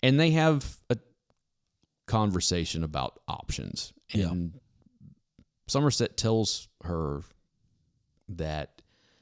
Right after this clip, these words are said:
Speaker 1: she, he was involved with someone once who got pregnant and decided not to have the baby. And he s-, he says, and it's, he tells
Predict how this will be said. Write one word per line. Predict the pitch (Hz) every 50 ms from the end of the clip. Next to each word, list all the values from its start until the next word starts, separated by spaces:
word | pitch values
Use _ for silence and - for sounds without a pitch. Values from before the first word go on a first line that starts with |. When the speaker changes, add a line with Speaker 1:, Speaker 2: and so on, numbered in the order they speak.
| _ _ _ _ _ _ _ _ _ _ _ _ _ _ _ _ _ _ _ _ _ _ _ _ _ _ _ _ _ _ _ _ _ _ -
Speaker 1:
she, | 98 - - 120
he | 90 90 123
was | 131 127 113 110
involved | 107 101 98 95 95 98 95
with | 92
someone | - - 92 90 90 90 87 87 87
once | 85 85 87 85 - - - -
who | - 82 85 85 85 82 - - - -
got | - 82 -
pregnant | - 87 85 80 80 78 80 78 - _ _ _ _ _
and | - 85 78 78 78 76 76 76 76 78 78 78 - _ _ _ _ _ _ _ _ _ _ _ _ _ _ _ _ - _ _ _ _ _ _ _
decided | 80 82 - 85 80 80 78 76 76
not | 82 76 67 - - -
to | - 85 78
have | 73 80 76 76
the | 67 69
baby. | 80 78 73 76 73 69 71 80 85 - _ _ _ _ _ _
And | - 85 80
he | 82 80
s-, | - - - -
he | 85 82 82
says, | 80 - 107 80 80 78 71 73 -
and | - 76 76
it's, | 73 71 - - -
he | 85 85
tells | - - 80 80 82 85 78 - -